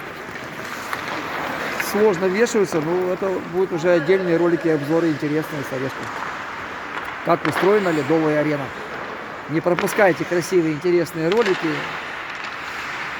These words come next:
Они будут интересные. Ну и, пользуясь случаем, передаём «Династия Ордынских». Классные, интересные фильмы будут. Стас,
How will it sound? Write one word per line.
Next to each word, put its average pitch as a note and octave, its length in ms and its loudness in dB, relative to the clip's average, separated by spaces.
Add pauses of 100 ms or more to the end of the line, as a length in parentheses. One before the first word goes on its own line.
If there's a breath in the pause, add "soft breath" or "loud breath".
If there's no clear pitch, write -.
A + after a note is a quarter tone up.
(260)
Они D#3+ 200 0
будут D#3 340 4
интересные. C3+ 640 0 (160)
Ну A#3+ 120 6
и, G#3 200 6 (680)
пользуясь B3+ 380 8
случаем, C4+ 460 2
передаём A3+ 540 4 (1160)
«Династия A#3+ 480 6
Ордынских». A#3+ 500 4 (1040)
Классные, F#3 340 0
интересные D#3+ 540 0
фильмы F#3 240 2
будут. D3+ 260 2 (120)
Стас, G3 240 4